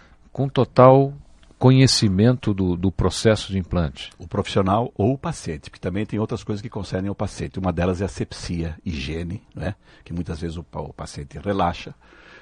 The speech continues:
Speaker 2: ou algumas doenças que ele pode ter, né? Um processo que aí depende dele, do organismo também, de certa forma, né?
Speaker 1: Quanto tempo hoje uma pessoa que vai passar num processo de implante hoje,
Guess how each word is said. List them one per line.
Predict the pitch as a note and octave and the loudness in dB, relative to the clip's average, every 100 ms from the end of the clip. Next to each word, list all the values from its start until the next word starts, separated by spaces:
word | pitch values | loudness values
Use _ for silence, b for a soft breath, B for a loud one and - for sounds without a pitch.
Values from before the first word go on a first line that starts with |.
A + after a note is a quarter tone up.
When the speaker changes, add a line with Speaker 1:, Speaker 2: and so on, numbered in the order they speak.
| B | B
Speaker 2:
ou | F3 G#2+ | -2 2
algumas | D#3 D3 D3+ A2 | 0 0 -4 -4
doenças | E2+ A#2+ - - | -4 -4 -6 -8
que | E2+ | -8
ele | |
pode | - D#2+ - | -8 -10 -8
ter, | - F#2+ | -6 -6
né? | F2 F2 _ _ | -8 -12 _ _
Um | - | -18
processo | - - - D#2 - - - - - | -16 -14 -10 -10 -10 -12 -10 -12 -14
que | - | -14
aí | - E2+ C3 - | -10 -8 -10 -10
depende | - C#3+ D3+ | -8 -8 -6
dele, | G#2 E2+ C#2 - - | -8 -8 -10 -20 -8
do | F#2 | -6
organismo | F#2+ F#2 F2+ C#3 A#2+ B2 | -2 -2 0 0 -2 -6
também, | A#2+ G2 G#2 C#3+ D3+ E3+ - - | -6 -4 -4 -4 -6 -8 -10 -16
de | - | -16
certa | - F2+ B2 | -8 -8 -8
forma, | - - - F#2 | -12 -16 -16 -4
né? | F#2+ G2+ B B - - | 0 0 B B -20 -8
Speaker 1:
Quanto | G#3 | -6
tempo | - F3 G#2 | -2 -2 0
hoje | A2+ F2+ | 0 0
uma | F2 F2+ | -4 -4
pessoa | F2+ - G2+ | -4 -4 -6
que | F2 E2+ D2 B B B | -4 -6 -6 B B B
vai | - | -6
passar | - F2+ - F#2 | 0 0 2 0
num | E2+ | 2
processo | F2 D#2+ F2+ E2 E2 | 0 2 0 0 -2
de | |
implante | D#2+ D#2 E2+ D#2 F2 | -4 -2 -2 -2 -2
hoje, | E2+ | -2